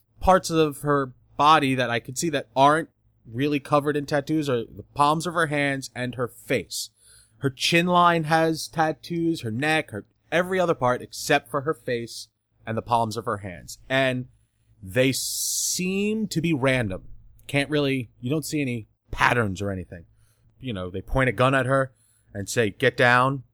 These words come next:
get, get on your knees, put your hands on your head." You know, naked woman who just crawled out of a duffel bag. <laughs> You could be dangerous.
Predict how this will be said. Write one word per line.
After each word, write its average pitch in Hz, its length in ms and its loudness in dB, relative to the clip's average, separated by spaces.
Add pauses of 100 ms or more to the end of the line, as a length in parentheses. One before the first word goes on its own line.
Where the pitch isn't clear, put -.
(180)
get, 113 320 -6
get 120 120 0
on 123 120 0
your 120 100 -4
knees, 123 380 -6 (320)
put 120 100 -8
your 113 100 -6
hands 135 220 0
on 131 80 -2
your 123 120 -6
head." 127 280 0 (300)
You 123 80 -6
know, 120 260 0 (320)
naked 127 420 2
woman 127 460 0
who 110 80 -8
just 123 320 -2 (100)
crawled 127 320 0
out 127 140 6
of 120 100 0
a 120 40 -4
duffel 127 320 4
bag. 139 460 4 (440)
<laughs> 175 60 4 (520)
You 113 260 0
could 135 200 4
be 127 140 2
dangerous. 131 500 4